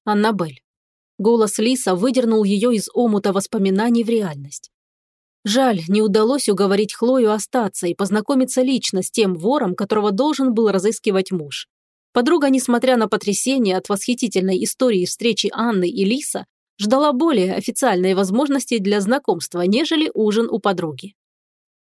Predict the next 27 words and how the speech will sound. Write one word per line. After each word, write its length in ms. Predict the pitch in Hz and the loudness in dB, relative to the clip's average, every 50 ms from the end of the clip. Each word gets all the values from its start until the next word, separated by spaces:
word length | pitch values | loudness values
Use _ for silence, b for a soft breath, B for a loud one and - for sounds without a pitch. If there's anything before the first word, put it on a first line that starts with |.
| _ _ _ _ | _ _ _ _
Гроза 440 | - 196 226 220 220 190 190 214 214 | -2 2 2 4 4 4 2 2 2
за 200 | 202 196 208 202 | 2 2 2 0
окном 420 | 202 196 - 202 214 226 247 262 269 | 0 0 0 0 2 2 4 2 2
набирала 480 | 277 254 240 254 214 190 185 190 202 | 2 2 2 2 2 2 2 0 0
силу. 440 | 202 - - - 175 147 156 170 - _ _ _ _ _ _ _ - | -2 -4 -6 -6 -6 -8 -8 -12 -20 _ _ _ _ _ _ _ -4
Деревья 440 | - 190 240 254 311 320 262 254 262 | 0 2 2 4 4 2 2 4 4
раскачивались, 880 | 247 240 - - - 277 269 254 - - 202 175 170 180 175 - - - | 2 2 0 0 0 0 0 0 -2 -4 -4 -4 -4 -6 -6 -8 -6 -2
листва 420 | 202 208 214 - - 214 220 220 | 0 0 0 0 0 0 2 2
шумела, 580 | 214 - - 233 202 202 220 247 240 214 185 180 | 2 0 0 0 2 2 2 4 4 2 2 2
молнии 440 | 185 202 240 277 277 247 247 247 233 | 2 4 4 4 4 4 4 2 2
вспыхивали 580 | - - - 262 254 254 254 233 240 247 277 | 0 -2 -4 -4 -2 0 0 0 0 0 0
чаще – 540 | 262 - - 254 277 - - - - - - _ _ _ _ _ _ - | -2 -2 -2 0 0 -2 -2 -6 -8 -8 -12 _ _ _ _ _ _ -4
но 80 | 233 | -2
пока 260 | 220 269 262 - 330 320 | 0 0 0 0 0 -2
что 180 | - - 269 | 0 2 2
ни 100 | 247 254 | 2 2
капли 340 | 247 - 269 269 - 262 247 | 2 0 -2 0 0 2 2
не 140 | 247 247 254 | 4 4 2
упало 400 | 254 247 285 294 294 254 196 185 | 2 0 0 0 2 2 2 2
на 100 | 185 196 | 0 0
стекла 380 | - - 220 214 208 208 196 | 0 0 0 0 2 2 0
большого 600 | 180 175 190 185 - - - 269 294 285 220 185 | 2 2 0 0 0 -2 -2 0 0 0 0 0
от 140 | 180 - - - | -2 -2 -6 -6
пола 280 | - 294 311 277 240 | -4 -2 0 0 2
до 100 | 175 190 | 0 0
потолка 480 | - - - - 196 190 190 - 208 196 | -2 -2 -2 -2 -2 -2 -2 -2 -2 -2
окна. 460 | - 208 196 - - 190 175 156 | -2 -4 -6 -6 -8 -6 -6 -8